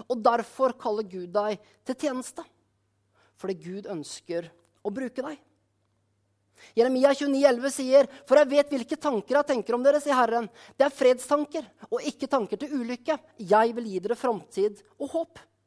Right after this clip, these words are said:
Og jeg tror det, at den beste investeringen som du og jeg kan gjøre, det er å investere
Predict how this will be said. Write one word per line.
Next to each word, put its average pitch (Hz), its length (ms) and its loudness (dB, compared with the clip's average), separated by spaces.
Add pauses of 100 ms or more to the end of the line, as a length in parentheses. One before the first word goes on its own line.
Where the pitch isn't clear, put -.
(720)
Og 226 80 2
jeg 302 180 6
tror 294 240 0
det, 277 220 4 (260)
at - 140 -8
den 262 180 0
beste - 460 -2
investeringen 269 760 0 (120)
som 262 240 -4
du 277 140 0
og 311 160 6
jeg 285 180 4
kan 311 160 2
gjøre, 269 300 4 (260)
det 220 240 0
er 220 400 4 (160)
å 190 100 -4
investere 190 680 -4